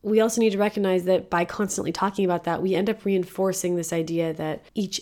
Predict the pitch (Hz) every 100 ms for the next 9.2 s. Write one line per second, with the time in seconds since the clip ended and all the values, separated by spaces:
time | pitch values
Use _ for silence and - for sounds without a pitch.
0 | - 180 185 175 185 185 180 170 - 180
1 | - 165 180 160 165 - 170 160 127 131
2 | - 180 185 208 240 233 202 185 196 220
3 | - 208 190 - 180 180 175 160 156 151
4 | 143 165 - - _ _ _ _ - 190
5 | 190 202 196 - 185 185 185 175 175 160
6 | 170 160 92 - - - - - - _
7 | _ - 214 311 196 220 - 220 - 277
8 | 190 240 - 233 202 - 190 196 214 190
9 | 185 -